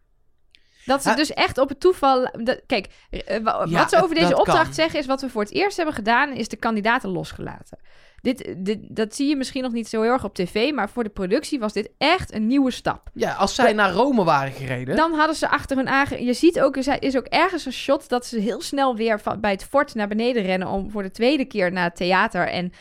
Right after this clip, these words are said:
Speaker 1: eh, naar het andere fort te gaan om de sleutel te zoeken. Waarin je ook echt, de cameraman kan het gewoon bijna niet bijhouden. Die,
Speaker 2: Nee.
Speaker 1: die, die hub-, hubbelt echt zo achter hun aan. Het is heel grappig.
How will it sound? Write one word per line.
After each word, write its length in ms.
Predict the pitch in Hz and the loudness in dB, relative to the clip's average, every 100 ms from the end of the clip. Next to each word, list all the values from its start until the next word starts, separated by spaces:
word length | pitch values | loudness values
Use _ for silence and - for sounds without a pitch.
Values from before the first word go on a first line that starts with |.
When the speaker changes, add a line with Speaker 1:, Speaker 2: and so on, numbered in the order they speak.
| - _ | -20 _
Speaker 1:
eh, 120 | - 180 170 | -2 0 0
naar 220 | 170 180 | 0 0
het 80 | 180 | 0
andere 280 | 220 254 269 | 0 0 -2
fort 240 | - 269 | -2 -2
te 80 | 269 | -2
gaan 240 | - 240 | -2 -2
om 80 | 240 | -2
de 60 | 208 | -4
sleutel 340 | 240 262 277 | 0 2 0
te 120 | 269 | -6
zoeken. 300 | 240 277 277 - - - | -4 -2 -2 -8 -16 -4
Waarin 220 | 156 240 | 0 2
je 120 | 247 151 | 2 2
ook 120 | - | 0
echt, 320 | 269 285 - - - | -2 -2 -6 -18 -8
de 120 | 226 - | -8 0
cameraman 400 | 302 320 285 262 | 0 2 2 2
kan 140 | 269 | 2
het 100 | 254 | 0
gewoon 240 | 233 226 240 | 0 2 4
bijna 180 | 302 294 | 4 4
niet 140 | 277 | 2
bijhouden. 460 | 196 170 170 170 208 | 2 0 2 2 2
Die, 100 | 185 | 2
Speaker 2:
Nee. 140 | 156 | 2
Speaker 1:
die, 180 | 254 233 | -2 -4
die 200 | 247 214 | -2 0
hub-, 360 | 208 311 - - - - | 2 2 0 -14 -14 -4
hubbelt 400 | 190 254 339 277 | 2 4 2 2
echt 160 | 269 269 | 0 2
zo 80 | |
achter 360 | 277 269 - 214 | 0 0 -4 0
hun 160 | 240 226 | 0 0
aan. 280 | 220 262 339 | 2 2 0
Het 80 | 254 | -6
is 60 | |
heel 120 | 226 | -8
grappig. 480 | 247 233 262 302 - | -6 -4 -2 -2 -4